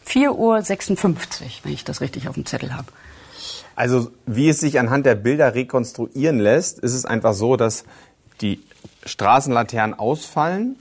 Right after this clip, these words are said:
Speaker 2: und dann relativ zügig zwei Täter in das grüne Gewölbe einsteigen, in den sogenannten Preziosensaal. So, und dort lösen sie das erste Mal auch Alarm aus.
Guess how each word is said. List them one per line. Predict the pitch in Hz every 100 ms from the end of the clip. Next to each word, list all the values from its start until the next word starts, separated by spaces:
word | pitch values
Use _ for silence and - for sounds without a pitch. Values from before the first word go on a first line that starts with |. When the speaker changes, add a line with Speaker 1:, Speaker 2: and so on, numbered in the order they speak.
| -
Speaker 2:
und | 113 107
dann | 113 139 - -
relativ | 98 127 143 127 -
zügig | - 139 143 131
zwei | - - 113 127
Täter | - 131 127 113 107 -
in | 131 143
das | 143 139 - - 113
grüne | 107 123 127
Gewölbe | 107 90 107 110 104 -
einsteigen, | 107 117 135 - 147 156 165 - -
in | 113 104
den | 107 101
sogenannten | 107 107 - -
Preziosensaal. | - 101 - - 120 131 143 151 135 127 151 208 247 - - - - -
So, | - 131 147
und | - 120 98
dort | 120 151 127
lösen | 131 139 135
sie | 120
das | 110
erste | - 117 131 -
Mal | 107 110
auch | - 107
Alarm | 92 90 95
aus. | - -